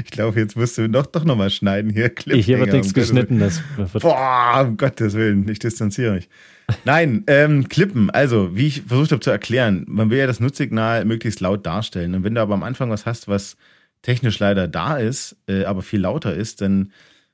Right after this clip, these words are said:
Speaker 1: musst du den Nutzpegel eigentlich ja so weit runterdrehen, dass du eben mit diesem ersten Lauten nicht über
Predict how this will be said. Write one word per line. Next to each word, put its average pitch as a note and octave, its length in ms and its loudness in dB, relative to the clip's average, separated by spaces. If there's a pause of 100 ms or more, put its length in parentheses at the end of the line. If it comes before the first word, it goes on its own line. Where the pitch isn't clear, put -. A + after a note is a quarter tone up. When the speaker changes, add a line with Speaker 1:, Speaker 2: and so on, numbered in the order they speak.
(360)
Speaker 1:
musst A#2 260 0
du B2 80 -2 (440)
den G2+ 300 2 (140)
Nutzpegel B2+ 580 0
eigentlich C#3 380 -2
ja B2 100 4
so G#2+ 160 -2
weit C#3+ 160 -2
runterdrehen, A#2+ 680 -2
dass A2 180 -10
du A2 80 -8
eben G#2+ 200 0
mit G#2 120 2
diesem F#2+ 180 -2
ersten G#2+ 600 -4 (160)
Lauten G#2+ 500 -4
nicht A2 220 -4 (140)
über A#2 240 -4